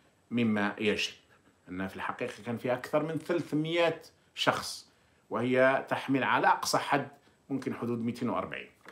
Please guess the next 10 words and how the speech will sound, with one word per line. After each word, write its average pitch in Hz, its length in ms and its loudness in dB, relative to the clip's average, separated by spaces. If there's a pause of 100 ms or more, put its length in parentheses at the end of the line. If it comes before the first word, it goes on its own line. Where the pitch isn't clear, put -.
(120)
هما 135 140 8
رسميًا 135 320 4
قالوا 113 240 4
مئتين 110 180 -2
وسبعة 85 260 -4
وخمسين - 420 -12 (400)
اللي 92 380 -4
كانوا 98 180 -4
في - 80 -16
الطائرة. - 320 -10